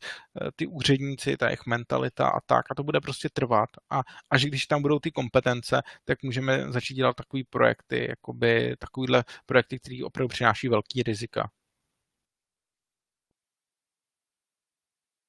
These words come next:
To je, jakoby technický řešení na online volby existujou, třeba my v Pirátské straně používáme systém Helios, který to prostě řeší kryptograficky, ale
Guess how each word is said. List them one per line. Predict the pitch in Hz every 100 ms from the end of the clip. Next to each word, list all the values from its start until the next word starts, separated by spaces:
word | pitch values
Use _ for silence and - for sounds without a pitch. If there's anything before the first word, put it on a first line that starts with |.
| - 156 _ _ _ _ _ _ -
To |
je, | - - - _ _ -
jakoby | 123 - 139 135 - -
technický | - - 143 - 151
řešení | 135 120 131 131 131
na | 123
online | 127 120 123
volby | 123 120 131
existujou, | 87 98 117 - 143 - - 131
třeba | - - 127
my | 123
v |
Pirátské | - 131 107 - 135
straně | - 123 120
používáme | 131 120 127 127
systém | 127 139 - 135
Helios, | 110 104 117 139 156 - - - _
který | 139
to | -
prostě | - - - 113
řeší | 107 -
kryptograficky, | - 120 - 123 127 - 143 - 143 139 - - - _ _
ale | 120 123 127 123 123